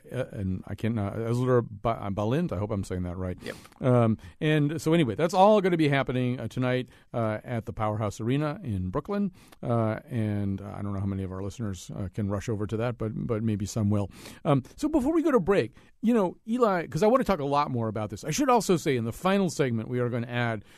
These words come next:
Speaker 1: uh, because we have to have a conversation with a mime. So Bill Bowers, who's a world-renowned mime and actor who studied with, uh, the legendary Marcel Marceau, will join us in the third segment here. But, you know, even thinking about Bill Bowers, Eli, and thinking what, about what Marie just said, and reading your book, to me,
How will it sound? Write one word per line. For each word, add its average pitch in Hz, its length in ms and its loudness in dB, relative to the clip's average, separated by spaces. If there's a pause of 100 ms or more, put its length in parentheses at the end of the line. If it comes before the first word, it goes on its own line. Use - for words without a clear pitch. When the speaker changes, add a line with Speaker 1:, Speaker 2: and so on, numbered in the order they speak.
(160)
Speaker 1:
uh, 131 100 -4
because 107 220 -8
we 110 120 -6
have 135 200 0
to 113 140 -8
have 101 220 -6
a - 20 -12
conversation 101 560 -8
with 95 100 -8
a 101 40 -2
mime. 107 340 0
So 113 140 -6
Bill 135 180 2
Bowers, 113 420 -2
who's 95 140 -14
a 101 40 -10
world-renowned 98 600 -4
mime 98 300 -2
and - 120 -12 (280)
actor 113 240 -2
who 107 100 -2
studied 104 400 -4
with, 101 160 -6
uh, 98 280 -2
the 107 100 -8
legendary 95 440 -4
Marcel 92 320 -6
Marceau, 98 320 -4
will 95 120 -6
join 107 200 -2
us 98 120 -4
in 92 180 -4 (280)
the - 80 -6
third 139 260 4
segment 113 340 -2
here. 110 180 -2 (200)
But, 226 160 -2
you 220 60 2
know, 233 60 6
even 226 220 4
thinking 233 220 0
about 170 200 4
Bill 170 160 2
Bowers, 147 340 2
Eli, 120 200 -2
and 113 160 -4
thinking 202 380 0
what, 156 200 2
about 151 240 0
what - 120 -2
Marie 139 280 4
just 120 240 0
said, 120 280 4 (220)
and 151 180 4
reading 214 300 8
your 156 140 2
book, 135 300 2 (220)
to 190 100 0
me, 196 640 6